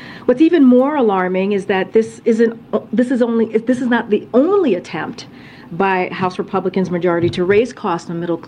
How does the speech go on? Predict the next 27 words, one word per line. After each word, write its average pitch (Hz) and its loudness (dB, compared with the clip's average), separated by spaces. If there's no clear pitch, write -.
middle 185 -2
class 175 -4
families. 240 -2
House 247 -2
Republicans 240 2
are 220 0
also 269 0
pushing 247 0
a 180 0
tax - -8
increase 262 -2
on 208 4
middle 220 4
class 180 -4
families, 262 2
an 196 2
inflation 233 0
worsening 247 2
tax 214 -4
cut 233 -2
for 196 0
the 180 -4
rich, 185 -2
and 214 2
high 233 0
prescription 220 -2
drug. 214 -2